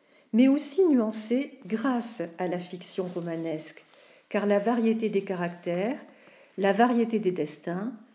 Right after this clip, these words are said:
lui permettent d'entrer dans la complexité et d'approfondir une peinture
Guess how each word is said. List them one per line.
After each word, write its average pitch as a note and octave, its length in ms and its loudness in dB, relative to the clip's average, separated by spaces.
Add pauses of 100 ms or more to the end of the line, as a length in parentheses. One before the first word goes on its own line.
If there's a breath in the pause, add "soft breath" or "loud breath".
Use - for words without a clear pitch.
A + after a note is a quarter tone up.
(140 soft breath)
lui A3 160 2
permettent B3+ 580 2
d'entrer G#3 500 0
dans F#3+ 120 -4
la F3 140 -2
complexité G#3 920 -4 (340)
et A3+ 80 2
d'approfondir G#3+ 760 -2
une F3 160 -4
peinture E3+ 540 -8